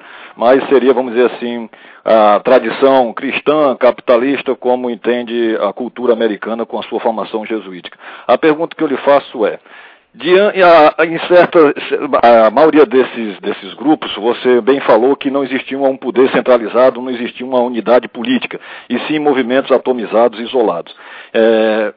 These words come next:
eu sempre tenho distinguido muito bem o que é o islamismo como movimento e fato do homem e o que é o Islã. A pergunta que eu lhe faço é: partindo do pressuposto que a tradição islâmica é a única que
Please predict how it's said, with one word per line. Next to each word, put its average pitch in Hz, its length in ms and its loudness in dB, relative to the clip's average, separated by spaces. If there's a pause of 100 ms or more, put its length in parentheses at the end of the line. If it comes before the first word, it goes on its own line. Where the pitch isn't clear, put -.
(100)
eu 175 160 2
sempre 190 320 0
tenho 156 280 -2
distinguido 120 480 -8
muito 127 220 -10
bem 127 180 -2
o 131 60 -8
que 143 180 -2
é 131 40 6
o 139 120 2
islamismo 139 540 -2
como 123 180 -2
movimento 113 480 -4
e 98 40 -6
fato 104 240 -2
do 107 120 -6
homem 156 220 -2
e 170 60 -8
o 156 60 -6
que 143 200 0
é 139 40 6
o 160 120 0
Islã. 104 460 -4 (640)
A 113 120 0
pergunta 160 340 2
que - 80 -6
eu 170 60 2
lhe 151 100 -2
faço 151 420 0
é: 80 120 -10 (260)
partindo 196 420 -2
do 185 120 -2
pressuposto 117 640 -2
que 135 80 2
a 131 80 4
tradição 156 520 -2
islâmica 107 680 -4
é 131 100 2
a 139 80 6
única 165 460 -2
que 143 140 -8